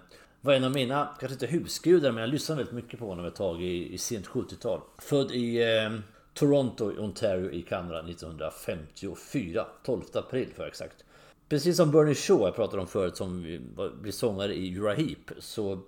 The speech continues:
flyttade även Pat Travers till London då, för att, eh, musikbranschen var ju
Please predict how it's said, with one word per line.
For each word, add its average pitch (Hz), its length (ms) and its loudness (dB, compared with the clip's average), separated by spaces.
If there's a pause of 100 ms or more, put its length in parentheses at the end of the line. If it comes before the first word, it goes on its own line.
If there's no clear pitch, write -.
(140)
flyttade 107 380 -4
även 98 260 -2
Pat 110 240 0
Travers 135 300 4 (260)
till 98 180 -12
London 98 440 -6
då, 58 80 -10
för - 160 -10
att, 85 240 -10
eh, 85 180 -6
musikbranschen 90 1300 -6
var 82 100 -4
ju 80 120 -8